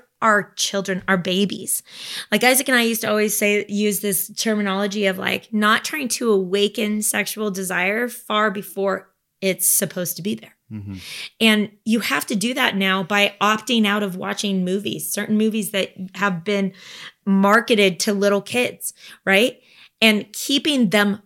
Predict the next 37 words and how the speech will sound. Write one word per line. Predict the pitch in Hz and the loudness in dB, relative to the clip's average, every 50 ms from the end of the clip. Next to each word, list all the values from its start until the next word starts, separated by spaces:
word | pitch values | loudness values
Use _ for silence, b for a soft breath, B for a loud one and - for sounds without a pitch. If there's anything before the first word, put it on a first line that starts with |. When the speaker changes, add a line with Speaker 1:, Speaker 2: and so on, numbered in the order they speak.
| _ | _
Speaker 1:
from | - - - - - 247 247 262 262 247 233 | -14 -12 -8 0 2 4 4 4 4 2 0
harm, | - - 240 254 269 247 175 226 208 185 | 0 0 0 2 2 2 0 -2 -4 -2
which | 190 196 - | -2 0 2
is | 226 220 190 | 2 2 2
our | 220 214 214 | 4 2 2
last | 208 208 214 226 247 247 - - | 4 4 4 4 4 2 -2 -4
point, | - 247 254 - - | -6 -6 -4 -2 0
like, | 202 196 - | 0 2 2
like, | 202 196 - | 2 0 2
one | 180 196 226 226 | 2 2 2 2
of | 220 | 2
the | 214 220 | 2 2
last | 220 214 208 - | 0 0 -2 -4
points | - 285 254 185 | -6 -4 -4 -4
is | 175 180 160 - | -4 -6 -8 -10
keeping | - - 269 277 277 339 254 | -6 -6 -4 -2 0 0 0
them | 233 220 208 | 0 0 -2
from | - 214 202 190 | -2 -2 -4 -2
harm, | 175 214 - - - - 156 | -2 -4 -4 -4 -6 -8 -8
shielding | 151 - - - - - - 381 220 175 | -6 -4 -2 0 0 0 2 2 2 2
them. | 165 170 185 | 2 0 0
These | 226 262 254 | 0 0 0
are | 269 - - - | -2 -4 -2 0
all | 220 233 247 262 262 - | 2 2 2 2 2 2
actual | - 202 208 196 - - 220 202 | 2 0 0 0 -4 -6 -4 -4
definitions | 180 151 196 180 190 - - 208 202 202 196 - 214 196 180 - | -2 0 0 0 0 0 -2 -2 0 0 0 0 0 0 -2 -2
in | - 196 190 | 0 0 0
the | 190 185 | 0 0
word | 175 185 180 - | 0 -2 -2 -2
protect. | 185 170 - - 196 185 - 185 | -4 -4 0 0 0 0 0 -4
I | |
just | 170 175 185 - | -4 -4 -4 -2
wanna | 240 240 208 | 0 0 0
remind | 175 165 165 170 170 170 180 202 226 226 190 | 0 0 -2 0 0 2 2 4 2 2 0
you | - - - 190 | -2 -4 -6 -6
that | 185 - 175 165 | -6 -6 -4 -4
the, | 220 208 B | -4 -4 B